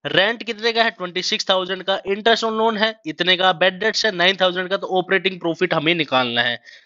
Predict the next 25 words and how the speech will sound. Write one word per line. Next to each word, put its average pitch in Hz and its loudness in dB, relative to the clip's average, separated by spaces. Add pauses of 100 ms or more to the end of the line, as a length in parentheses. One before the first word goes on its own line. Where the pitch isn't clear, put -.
तो 175 2 (160)
ऑपरेटिंग 202 0
प्रॉफिट 180 -4
हमें 185 0 (300)
निकालना 170 2
है, 175 -4 (800)
तो 135 -12
भाई 135 -4
ऑपरेटिंग 131 -4
प्रॉफिट 117 -12
हम 117 -12
निकाल 214 -2
देंगे, 220 0 (560)
सिंपल 160 -4
सी 131 -4
बात 151 0
है। 151 -4 (300)
कैसे 160 2
करेंगे? 160 0 (260)
तो 151 0
हमारे 151 4
पास 160 2
जो 151 0
गिवन 151 2
है 165 2